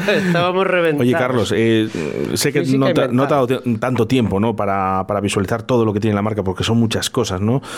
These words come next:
Speaker 2: Eh, pero, mm, de todo lo que has podido probar, ¿hay algún señuelo, una caña,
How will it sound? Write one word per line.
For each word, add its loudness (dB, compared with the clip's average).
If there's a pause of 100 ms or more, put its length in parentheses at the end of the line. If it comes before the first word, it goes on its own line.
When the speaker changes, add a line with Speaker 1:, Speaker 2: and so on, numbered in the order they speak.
(240)
Speaker 2:
Eh, 2
pero, 2
mm, -6
de 0
todo 0
lo 2
que 2
has 0
podido 2
probar, -2 (260)
¿hay 0
algún 2
señuelo, 2
una 0
caña, 0